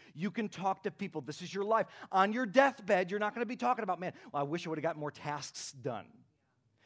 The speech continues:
You're gonna be saying, "I s-, I thank God that we did what we did. We brought those people into the fold. I, I thank God for what God did in our neighbor's life. I thank God for how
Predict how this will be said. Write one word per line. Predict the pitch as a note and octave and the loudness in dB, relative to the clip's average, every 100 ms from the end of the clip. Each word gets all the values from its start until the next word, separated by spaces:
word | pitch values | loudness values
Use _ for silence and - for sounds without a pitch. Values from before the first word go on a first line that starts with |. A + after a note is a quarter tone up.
| - - | -20 -12
You're | D3 | -2
gonna | F3+ F3+ | -2 0
be | E3+ | -2
saying, | F3 D3+ | -6 -8
"I | B2 | -10
s-, | - - | -10 -10
I | |
thank | B2+ C#3+ D3 | -6 -8 -6
God | C#3 B2+ B2 A2 - _ _ _ _ | 0 0 0 -4 -12 _ _ _ _
that | E3 | -10
we | C3 | -8
did | A#2+ C#3 | -4 -4
what | B2 B2 | -4 -8
we | A#2 | -6
did. | B2+ B2 | -6 -6
We | A2+ | -4
brought | B2+ C3 | -2 -2
those | C3 A#2+ | -6 -10
people | - C3 B2 | -10 -10 -8
into | B2 A2+ | -8 -8
the | |
fold. | - B2+ A#2+ A#2 | -4 -4 -4 -4
I, | |
I | B2 | -4
thank | C#3+ C3+ | -4 -2
God | C#3 B2 | -2 -2
for | |
what | A#2+ A#2+ | -8 -8
God | B2+ B2+ | -6 -6
did | A#2 C3 B2+ - | -4 -6 -6 -12
in | C#3 | -4
our | B2+ | -4
neighbor's | A#2+ B2+ B2 B2+ G#2+ | -2 -4 -4 -8 -6
life. | A#2+ A#2+ | -6 -6
I | A#2 | -8
thank | C3+ B2+ | -10 -4
God | C#3 C#3 - | 0 0 -2
for | A#2+ | -8
how | C3+ | -6